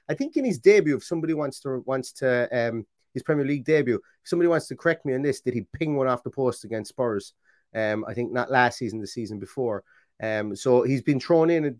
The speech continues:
at, at, at the deep end at a young age, and he's,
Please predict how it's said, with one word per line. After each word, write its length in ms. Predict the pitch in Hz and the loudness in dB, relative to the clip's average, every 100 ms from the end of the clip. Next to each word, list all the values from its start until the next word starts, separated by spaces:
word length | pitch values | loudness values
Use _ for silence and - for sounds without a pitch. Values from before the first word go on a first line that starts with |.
| 135 123 | -6 0
at, 200 | 127 123 | 0 2
at, 180 | 131 123 | -2 -2
at 140 | 123 | -6
the 80 | 123 | -6
deep 240 | 151 143 | -4 -2
end 160 | 120 113 | -4 -2
at 80 | 117 | -4
a 60 | |
young 240 | 120 123 127 | -2 -2 0
age, 400 | 120 110 - _ _ _ - | 0 -2 -8 _ _ _ -6
and 440 | 117 113 113 104 - | -2 -2 -4 -8 -14
he's, 480 | - 117 113 107 | -12 -8 -8 -8